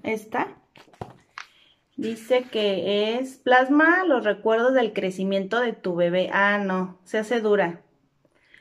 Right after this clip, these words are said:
Secado fácil, perfecta para actividades didácticas también. Instrucciones de uso, amasa la pasta, imprime la huella o la mano de tu bebé, decora,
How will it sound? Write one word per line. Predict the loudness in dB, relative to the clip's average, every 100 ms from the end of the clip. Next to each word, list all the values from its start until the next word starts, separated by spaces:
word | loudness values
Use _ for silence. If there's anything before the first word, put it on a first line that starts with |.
| _
Secado | -2 0 4 4 4
fácil, | 2 2 2 0 0 0
perfecta | -2 -4 -2 -2 0
para | 0 0
actividades | -4 -2 0 2 2 0
didácticas | 0 0 -2 -6 -8 -6 -4
también. | -4 -4 -2 -2 -2 -4 -6 -16 -16 -16 -18 _ _ _ _ -6
Instrucciones | -4 -4 -6 -4 -4 -2 -2 2
de | 2 4
uso, | 2 0 2 4 6
amasa | 6 4 0 0 0
la | 0 0
pasta, | 0 0 0 0 0
imprime | 0 -2 0 2
la | 2
huella | 0 0 0 2
o | 0
la | 2
mano | 0 0 0
de | -2
tu | -2
bebé, | 0 0 0 0
decora, | -2 -4 -2 0 2 0